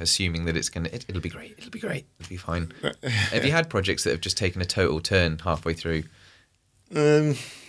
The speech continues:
Speaker 2: yeah. What, and then what, being not unrecoverable?
Speaker 1: No, no, no, just, just, uh, from what y-, your original idea, you're like, "I'm gonna
Speaker 2: Yeah,
Speaker 1: do
Speaker 2: they
Speaker 1: this," and
Speaker 2: change.
Speaker 1: then, and then
Speaker 2: Loads
Speaker 1: it's,
Speaker 2: of they
Speaker 1: it's
Speaker 2: change all the time. But it was, but there's still always something in the original,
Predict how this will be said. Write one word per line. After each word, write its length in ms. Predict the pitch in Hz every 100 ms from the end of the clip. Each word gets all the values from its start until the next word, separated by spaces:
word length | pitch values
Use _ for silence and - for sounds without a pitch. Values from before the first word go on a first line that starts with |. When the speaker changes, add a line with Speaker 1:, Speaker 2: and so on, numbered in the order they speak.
| - 143 - _ _ _ _ _ _ _ _ _ _ _ _ _ _ _ -
Speaker 2:
yeah. 460 | 156 202 98 117 131 - _ _ -
What, 260 | 139 - - -
and 140 | 123
then 160 | 120 117
what, 220 | 101 98
being 200 | 107 107
not 160 | 110 -
unrecoverable? 840 | 117 107 98 120 101 87 80 87 -
Speaker 1:
No, 200 | 165 180
no, 100 | 156
no, 40 | 120
just, 260 | 117 117 113
just, 440 | 107 101 110 -
uh, 220 | 101 101
from 240 | 90 117 120
what 160 | 107
y-, 160 | 101 -
your 380 | - - 117 120
original 320 | 127 123 110
idea, 260 | 98 95 92
you're 160 | 85
like, 140 | 87 95
"I'm 20 |
gonna 120 | 117
Speaker 2:
Yeah, 80 | 165
Speaker 1:
do 60 | 143
Speaker 2:
they 80 |
Speaker 1:
this," 100 | -
and 220 | 160 143 98
Speaker 2:
change. 160 | -
Speaker 1:
then, 80 | -
and 120 | 104 107
then 80 | 107
Speaker 2:
Loads 100 | 139
Speaker 1:
it's, 60 | 131
Speaker 2:
of 40 |
they 60 | 123
Speaker 1:
it's 100 | 120
Speaker 2:
change 240 | 127 117
all 60 | 104
the 60 |
time. 300 | 98 113 82 78 - - -
But 240 | 107 - -
it 120 | 101
was, 260 | 104 98 - -
but 220 | 107 98 82
there's 220 | 101 98
still 200 | 110 104
always 260 | 101 95 -
something 280 | 95 95
in 120 | 95 92
the 100 | 90
original, 500 | 92 92 90 90